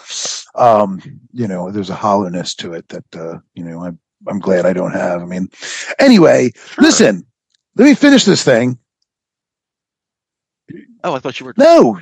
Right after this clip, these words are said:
Speaker 1: God damn it. I, like, I was just wrapping it up. You killed me. I'm like,
Speaker 2: Oh,
Speaker 1: let me just,
Speaker 2: I
Speaker 1: let me just wrap it up so I can at least get it on tape. So
Speaker 2: Okay.
Speaker 1: the last thing I'd said
Speaker 2: Okay.
Speaker 1: was the, uh, about the overseer having, uh, having somebody ring the bell, blow the horn at four o'clock, get up in the mornings. Okay.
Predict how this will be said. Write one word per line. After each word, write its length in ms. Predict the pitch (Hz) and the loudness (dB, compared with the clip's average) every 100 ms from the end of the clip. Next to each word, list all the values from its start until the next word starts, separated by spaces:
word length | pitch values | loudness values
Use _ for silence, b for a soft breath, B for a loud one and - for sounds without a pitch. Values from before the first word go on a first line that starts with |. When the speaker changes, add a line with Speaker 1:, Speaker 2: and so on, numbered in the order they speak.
| - | -14
Speaker 1:
God 180 | - 113 - _ | -12 -12 -14 _
damn 180 | 90 127 | -8 -4
it. 140 | 185 - _ _ _ _ | -4 -8 _ _ _ _
I, 100 | 180 | 0
like, 200 | 196 202 156 | 2 2 -2
I 240 | 160 170 | -4 -2
was 120 | 165 | -2
just 300 | 170 160 135 | -4 -6 -2
wrapping 300 | 175 208 208 | 0 2 4
it 100 | 180 | 4
up. 220 | 208 220 - | 4 2 -2
You 100 | - | -16
killed 260 | - 233 202 | 0 0 0
me. 180 | 110 - _ _ _ 117 | -4 -12 _ _ _ -20
I'm 160 | 127 | -10
like, 180 | 139 120 | -8 -6
Speaker 2:
Oh, 220 | 131 113 - - | -8 -10 -12 2
Speaker 1:
let 80 | 240 | 4
me 60 | 277 | 6
just, 180 | 254 | 2
Speaker 2:
I 40 | 202 | 4
Speaker 1:
let 60 | |
me 60 | 247 | 2
just 160 | 247 208 | 2 2
wrap 180 | 214 | 0
it 60 | 196 | 2
up 100 | 180 | 0
so 120 | - | -2
I 40 | 143 | -2
can 100 | 147 | -2
at 60 | |
least 160 | 139 - | -4 -6
get 100 | 151 | -6
it 80 | 131 | -6
on 100 | 113 | -6
tape. 260 | 123 95 _ | -8 -12 _
So 300 | - 156 135 - - | 0 2 0 -6 -18
Speaker 2:
Okay. 180 | - - | -18 -2
Speaker 1:
the 60 | |
last 220 | 160 190 - | 2 2 2
thing 100 | 180 | 0
I'd 120 | 151 | 0
said 120 | 160 | -4
Speaker 2:
Okay. 80 | 139 | -4
Speaker 1:
was 120 | 131 | -8
the, 240 | 139 131 123 | -8 -6 -4
uh, 40 | |
about 200 | 110 120 | -4 -6
the 120 | 120 | -4
overseer 600 | 123 117 - 127 120 117 | -4 -4 -6 -6 -4 -4
having, 400 | 107 117 113 110 | -2 -4 -4 -6
uh, 280 | 113 107 101 98 | -6 -4 -6 -4
having 280 | 117 110 107 | -4 -4 -4
somebody 260 | 120 107 | -4 -4
ring 200 | 101 110 | -4 -4
the 80 | 104 | -4
bell, 300 | 95 101 101 | -4 -2 -2
blow 180 | 98 98 | -4 -8
the 60 | 95 | -10
horn 200 | 101 98 | -12 -14
at 60 | |
four 160 | - 95 | -14 -16
o'clock, 260 | - 95 | -10 -10
get 100 | - | -10
up 80 | 87 | -14
in 40 | 92 | -14
the 40 | |
mornings. 260 | 82 80 - | -18 -18 -14
Okay. 200 | 123 | -8